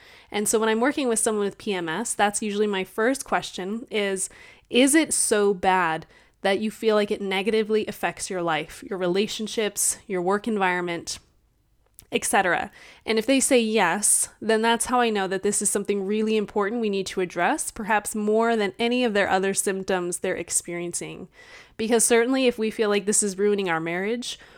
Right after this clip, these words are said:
or we simply feel so angry and tense all the time in our own bodies, this, this is not a good scenario to be in for a long amount of time.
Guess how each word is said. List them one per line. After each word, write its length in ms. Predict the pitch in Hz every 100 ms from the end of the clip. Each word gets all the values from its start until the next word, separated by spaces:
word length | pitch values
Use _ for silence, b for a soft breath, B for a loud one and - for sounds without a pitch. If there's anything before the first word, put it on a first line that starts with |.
| B -
or 680 | 208 202 190 185 175 175 185
we 120 | 196
simply 280 | 226 220 220
feel 200 | 220 202
so 260 | 226 190 -
angry 500 | 196 202 220 254 247
and 160 | 175 139 -
tense 540 | - 208 233 285 - -
all 260 | 208 202
the 120 | 208
time 580 | 202 - 185 196 226 254 -
in 80 | 208
our 120 | 190
own 180 | 202 202
bodies, 720 | 170 170 190 247 294 - - - _ _ _ _ -
this, 440 | 240 254 - -
this 220 | - 220 220
is 120 | 196
not 260 | 202 196
a 80 | 208
good 260 | 202 196 190
scenario 500 | - 190 185 185 185
to 120 | 208
be 240 | 196 208 208
in 120 | 196
for 160 | - 185
a 80 |
long 340 | 180 180 180 180
amount 280 | 180 175 175
of 80 | 170
time. 560 | - 170 160 160 180